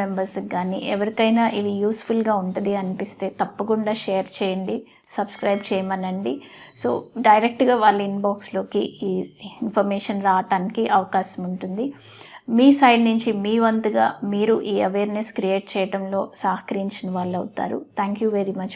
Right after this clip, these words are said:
once again. And going into the depth, థైరాయిడ్ సమస్య. ఆడవారిలో అరవై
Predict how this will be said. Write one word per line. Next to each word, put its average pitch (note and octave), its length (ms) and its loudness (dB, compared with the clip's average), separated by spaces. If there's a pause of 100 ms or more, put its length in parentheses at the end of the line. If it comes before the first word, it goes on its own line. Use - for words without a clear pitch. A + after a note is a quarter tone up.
once F3+ 260 -6
again. C#4 220 -2 (520)
And G#3 260 -2
going A#3 240 6 (140)
into G#3+ 280 0
the G#3+ 160 0
depth, C#4+ 240 2 (320)
థైరాయిడ్ C#4 480 8
సమస్య. G3+ 480 -2 (640)
ఆడవారిలో C4 640 8 (640)
అరవై B3 240 10